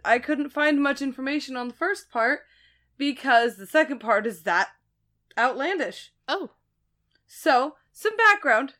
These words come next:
Speaker 1: Um, <coughs> the man in this article that I'm about to read, his name is Cordell Coleman, and last Wednesday at about ten P M,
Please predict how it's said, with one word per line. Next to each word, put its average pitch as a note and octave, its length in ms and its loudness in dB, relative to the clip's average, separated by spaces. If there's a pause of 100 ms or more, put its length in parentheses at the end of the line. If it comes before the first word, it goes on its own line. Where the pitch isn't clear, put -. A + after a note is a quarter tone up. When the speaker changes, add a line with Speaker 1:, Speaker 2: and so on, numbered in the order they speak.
(220)
Speaker 1:
Um, B3+ 460 2
<coughs> - 40 -8 (2000)
the C#4 100 -6
man C4 300 -4
in C4+ 100 -4
this C4+ 160 -4
article A#3 460 -2
that A3+ 120 -4
I'm A3 80 -4
about G#3+ 280 -4
to C4+ 80 -10
read, A3+ 220 -10
his B3 160 -14
name G#3+ 180 -10
is F#3+ 120 -14
Cordell B3+ 540 -2
Coleman, G3 560 -6 (140)
and G#3 500 -4 (200)
last A3 460 -2
Wednesday G#3 680 -2
at A3 180 -4
about G3 260 -6
ten D#4 240 -2
P E4 180 0
M, B3 260 -2